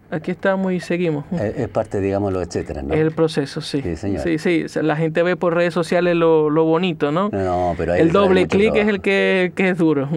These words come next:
Speaker 2: Sí, señor. Sí. Mayra, querida, ¿y para ti qué significó,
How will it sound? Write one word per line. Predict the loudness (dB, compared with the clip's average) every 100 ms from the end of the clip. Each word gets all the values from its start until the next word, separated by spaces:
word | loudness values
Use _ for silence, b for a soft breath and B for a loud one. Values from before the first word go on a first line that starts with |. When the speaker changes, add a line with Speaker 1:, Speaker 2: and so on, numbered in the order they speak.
| -2
Speaker 2:
Sí, | -2 -2
señor. | -2 0 0 -4 -6
Sí. | -6 -6 B B -4
Mayra, | -2 0 -2
querida, | -2 -2 -2 -8 -16
¿y | -16 -6
para | -2 -2
ti | -2
qué | -4 -4
significó, | -2 -2 -2 -4 -2 -2 -2